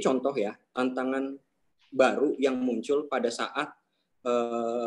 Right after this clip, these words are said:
pandemi ini terjadi. Yang tadinya kita tidak pernah bekerja di rumah,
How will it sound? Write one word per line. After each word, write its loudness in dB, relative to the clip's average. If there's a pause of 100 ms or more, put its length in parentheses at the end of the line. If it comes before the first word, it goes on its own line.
(140)
pandemi 4
ini 2
terjadi. 0 (880)
Yang 6
tadinya 6
kita 2
tidak 2
pernah 0
bekerja 4 (160)
di 6
rumah, 6